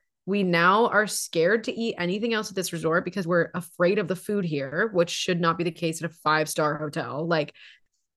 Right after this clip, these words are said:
I think if I was staying at some, like, hostel in college, I wouldn't have stuck up for myself. But I was like, "We ate a four hundred dollar meal at a five-star <laughs> hotel and got food poisoning. Like, that shouldn't happen."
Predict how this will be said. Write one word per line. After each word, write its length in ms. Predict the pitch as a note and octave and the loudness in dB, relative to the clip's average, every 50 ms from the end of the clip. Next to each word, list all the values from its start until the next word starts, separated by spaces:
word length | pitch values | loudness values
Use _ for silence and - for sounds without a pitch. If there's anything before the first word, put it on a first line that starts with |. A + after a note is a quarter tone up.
| _ - | _ 0
I 60 | D4 | 2
think 160 | D4+ E4+ D#4+ | 2 4 4
if 140 | F4+ D4 C#4+ | 4 6 6
I 100 | C4+ B3+ | 6 6
was 140 | B3 A#3 - | 6 4 4
staying 340 | - A#3 G3 G3 G3 G#3 | 2 2 4 4 2 2
at 140 | G#3 F3+ - | 0 -2 -4
some, 280 | - - G#3+ F3+ F3 F3 | -4 -2 0 0 0 2
like, 160 | F3+ F3 E3 | 0 -2 -2
hostel 920 | E3 - - - - - C3+ C#3 D3 - - F#3 F3+ F3 F3 F3 F3+ - - _ _ _ _ _ - | -4 -10 -14 -14 -10 -8 -6 -6 -4 -2 0 2 4 6 6 6 4 2 -4 _ _ _ _ _ -8
in 160 | - F3 F3 | -6 -4 -4
college, 720 | - - E3+ D#3+ D#3 D#3 D#3+ D#3+ D#3+ D#3+ D#3+ - - - _ _ _ _ _ - | -4 0 0 2 2 2 2 2 2 0 -2 -6 -10 -12 _ _ _ _ _ -2
I 120 | - F3+ | 0 0
wouldn't 340 | F3 D3+ D3+ E3+ E3 E3 D#3+ | 0 2 2 2 2 2 0
have 160 | E3 E3 D#3 | -2 -4 -4
stuck 160 | - - D#3+ D3+ | -2 -4 -2 -2
up 160 | D3+ D#3 - | -2 -4 -4
for 80 | D#3+ | -4
myself. 380 | E3 E3+ E3+ - F3 E3+ F3 E3+ | -2 -2 -2 0 2 0 0 2
But 80 | F3 F3+ | 2 2
I 80 | F3 | 2
was 100 | F3+ F#3 | 4 4
like, 140 | F#3+ F#3 F3+ - | 2 0 -2 -4
"We 220 | E3 A#3 A3+ A#3+ A#3+ | -6 -2 2 4 4
ate 240 | C#4 D#4 D4 - _ _ _ _ _ _ _ _ _ _ _ - | 4 4 2 -2 _ _ _ _ _ _ _ _ _ _ _ -6
a 160 | G#3 G#3+ G3+ | -6 -6 -4
four 240 | - - F#3+ G3+ G3+ | 0 2 4 4 4
hundred 200 | G#3 G#3 G3 G3 | 4 4 2 2
dollar 280 | F3 F3+ E3+ E3+ E3 D#3 | 2 4 4 4 2 0
meal 520 | D#3 D#3 D#3+ D3+ C#3 D3 D3 D3 D#3 E3+ _ _ - | -2 -2 -4 -4 -4 -6 -8 -10 -12 -16 _ _ -4
at 100 | - F3 F3 | 0 0 0
a 40 | |
five-star 640 | F3 - - F#3 F3 F3 E3+ - - - - G3 G#3 | 0 2 2 2 2 2 0 -2 -4 0 0 2 4
<laughs> 80 | G#3+ A#3+ | 6 4
hotel 500 | A#3 A#3+ - A#3 G#3+ G3 F3+ E3+ - - _ - | 4 4 2 2 2 2 0 -2 -6 -10 _ -10
and 200 | - G3 G3 F#3 | -8 -8 -6 -2
got 220 | F3+ G3 G3 F#3 - | 0 0 0 0 -2
food 140 | G3+ G3 | -4 -4
poisoning. 160 | F3+ F#3 F3 F3+ | -2 -2 2 2
Like, 160 | G3+ G3 G3 | 2 2 2
that 180 | G3+ G3+ G3+ | 2 0 0
shouldn't 560 | - - - - - - G#3 G3 G#3 F#3+ F3+ - - - - | -4 -12 -12 -6 0 0 2 2 2 0 -2 -8 -14 -10 -4
happen." 440 | - E3+ E3+ E3+ - - D#2+ D#2 F#2 | -2 -2 -2 -2 -2 -8 -10 -12 -14